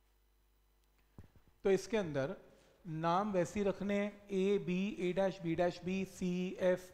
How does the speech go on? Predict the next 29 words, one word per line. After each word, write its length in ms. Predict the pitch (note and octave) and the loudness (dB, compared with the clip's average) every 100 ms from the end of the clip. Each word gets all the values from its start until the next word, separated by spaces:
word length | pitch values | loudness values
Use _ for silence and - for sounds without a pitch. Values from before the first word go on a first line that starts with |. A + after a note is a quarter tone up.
| - | -4
पी, 240 | F#3 F#3 - - - - - | -2 -2 -8 -20 -20 -20 -10
ऐसे। 300 | F3+ D3 G3 B3 - - - - _ - _ _ - | -8 -6 -6 -8 -16 -20 -20 -20 _ -20 _ _ 2
तो 60 | |
इसके 240 | G3+ G3+ A#3+ | 2 4 0
अंदर 200 | A3 G#3 | 4 2
आपको 280 | G3+ G3 G3 | 2 -2 0
क्या 160 | F#3+ | 2
करना 280 | F#3 E3 D#3+ | 2 0 0
है? 60 | F3+ | -4
Triangles 640 | F3+ F3 F3 G3 G#3+ A3+ F3+ | -2 -2 0 0 2 2 2
वैसे 320 | D#3+ D3+ G3 | 2 2 0
ही 60 | F#3+ | 0
लेने 220 | F#3 F#3+ | 0 0
हैं, 160 | G3 E3+ | -4 -2
जैसे 340 | D#3+ - G3 G3+ - | -4 0 0 0 -2
पहला 220 | D#3+ E3 G3 | 0 2 0
triangle 400 | F#3+ E3+ F3+ F3+ | 0 -2 -2 0
लेना 240 | E3+ F3+ | 0 0
है 200 | F#3+ - - | -4 -6 0
ए, 340 | F3 F3+ F#3+ D#3+ | 4 4 4 2
बी 500 | C#3+ E3+ F#3 G3 - | -4 -4 -4 -6 -4
और 200 | E3 F3 | -2 -2
सी, 300 | F3 - G3+ A3+ - - _ _ _ _ _ _ _ _ - | -4 -8 -8 -8 -14 -20 _ _ _ _ _ _ _ _ 2
पहला 240 | F3 F3 F#3+ | 4 4 2
triangle 500 | F#3 F3 F3+ F#3+ G#3+ | 0 -2 0 0 0
A, 400 | - F#3+ G3 G#3 | -2 0 0 -2
बी 440 | D3+ F3 F3+ G3+ - | -4 -4 -2 -4 -2
और 180 | E3+ E3+ | 0 -2
सी, 320 | - F#3 G3 | -6 -6 -6